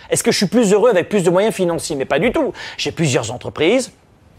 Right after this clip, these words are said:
bien évidemment, des employés. Je, j'ai, j'ai le bonheur, euh, et la fierté d'offrir des emplois dans de très bonnes conditions.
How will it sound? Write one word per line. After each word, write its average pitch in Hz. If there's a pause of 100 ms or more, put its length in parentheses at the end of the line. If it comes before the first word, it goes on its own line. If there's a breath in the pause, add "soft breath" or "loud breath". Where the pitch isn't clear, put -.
(460)
bien 127
évidemment, 123
des 147
employés. 156
Je, 131 (380 loud breath)
j'ai, 107
j'ai 120
le 117
bonheur, 143
euh, 113
et 123
la 110
fierté -
d'offrir 139
des 117
emplois 160
dans 139
de -
très -
bonnes 147
conditions. 123